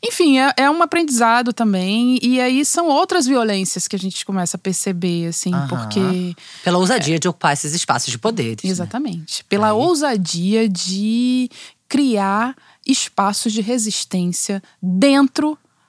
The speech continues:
Speaker 1: do espaço da política,
Speaker 2: É.
Speaker 1: dentro do espaço de poder, dentro do espaço em que era ocupado, é ocupado
Speaker 2: É.
Speaker 1: ainda, né,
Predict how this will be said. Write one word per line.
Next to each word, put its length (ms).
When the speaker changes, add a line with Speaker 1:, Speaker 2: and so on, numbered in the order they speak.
Speaker 1:
do 260
espaço 420
da 80
política, 520
Speaker 2:
É. 160
Speaker 1:
dentro 280
do 80
espaço 400
de 80
poder, 440
dentro 340
do 140
espaço 680
em 100
que 200
era 280
ocupado, 800
é 260
ocupado 600
Speaker 2:
É. 60
Speaker 1:
ainda, 560
né, 220